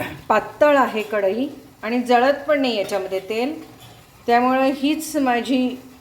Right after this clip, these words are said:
आवडती कढई मी घेतलेली आहे. तर या कढईमध्ये भरपूर तेल घेतलेलं आहे आता आणि हे सगळं तळण मी त्यातून काढणार आहे.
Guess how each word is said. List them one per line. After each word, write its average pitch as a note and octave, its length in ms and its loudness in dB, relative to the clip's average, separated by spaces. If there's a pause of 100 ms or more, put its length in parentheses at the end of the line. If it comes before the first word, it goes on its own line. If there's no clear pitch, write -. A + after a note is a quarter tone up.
(120)
आवडती B3 880 0 (500)
कढई C4 360 2
मी C#4+ 140 2
घेतलेली A#3 580 -2
आहे. A3+ 720 -4 (1400)
तर A3+ 180 4
या A#3 300 4
कढईमध्ये B3+ 600 0
भरपूर C4+ 440 -2
तेल D4+ 240 -2
घेतलेलं A#3 380 0
आहे G#3+ 80 4
आता B3+ 420 -2 (120)
आणि A#3+ 460 -6 (300)
हे B3 100 0
सगळं B3+ 380 0 (100)
तळण B3 240 0
मी B3+ 160 2
त्यातून B3 380 -2
काढणार G#3 440 0
आहे. E3+ 240 -4